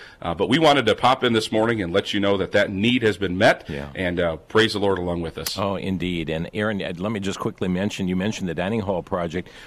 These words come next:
Speaker 2: One of the things we did this past year was we put in, uh, furnaces as well as, uh, uh, air conditioning units to, to help climate control that,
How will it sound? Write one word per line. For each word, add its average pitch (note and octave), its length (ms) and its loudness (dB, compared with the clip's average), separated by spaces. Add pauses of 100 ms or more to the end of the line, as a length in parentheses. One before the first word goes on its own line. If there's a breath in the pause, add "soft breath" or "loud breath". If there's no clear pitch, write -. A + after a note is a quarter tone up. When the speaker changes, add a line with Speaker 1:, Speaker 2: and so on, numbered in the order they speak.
Speaker 2:
One A2 160 0
of B2 120 0
the A2+ 80 0
things A#2 280 -2
we G2+ 140 -2
did G2+ 320 -2
this F2+ 300 -6
past G2+ 420 -4
year A2 260 0
was F2 280 -4
we F2+ 240 -4
put - 360 -4
in, G#2 420 0 (420 loud breath)
uh, E2+ 320 -2
furnaces D#3+ 1000 -2 (100)
as G2 260 -2
well A2 400 0
as, G2 440 -2
uh, F2+ 180 0 (100)
uh, F2 280 -4
air A2 160 -2
conditioning A#2+ 540 -2
units E2+ 500 -4
to, F2+ 380 -4
to F2+ 220 -6
help G#2+ 360 -6
climate B2 340 -2
control G2 420 -4
that, F2 180 -4